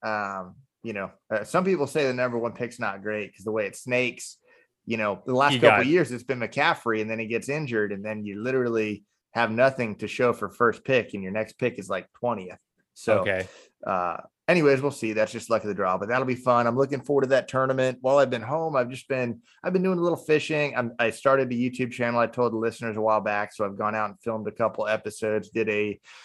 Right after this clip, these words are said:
Speaker 1: um, I just put up a new fishing report. So if you're listening and haven't checked out that channel, it's, uh, Josh Bertrand Fishing.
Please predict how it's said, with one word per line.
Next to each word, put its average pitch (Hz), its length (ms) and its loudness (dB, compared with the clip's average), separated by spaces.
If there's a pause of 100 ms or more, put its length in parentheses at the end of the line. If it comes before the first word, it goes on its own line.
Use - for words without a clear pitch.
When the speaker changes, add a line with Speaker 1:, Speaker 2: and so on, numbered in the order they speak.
(180)
Speaker 1:
um, 104 340 2
I 104 80 0
just 120 180 -6
put 131 120 2
up 123 100 -2
a 123 60 -2
new 120 120 -2
fishing 123 360 -4
report. 120 360 -4
So 113 120 -4
if 92 80 -6
you're 104 120 -6
listening 120 360 -4
and 101 100 -4
haven't 113 280 -2
checked 117 260 -2
out 110 180 0
that 113 160 -8
channel, 113 420 -6
it's, 101 220 -14
uh, 95 160 -2
Josh 107 300 0
Bertrand 104 500 -4
Fishing. 120 540 -4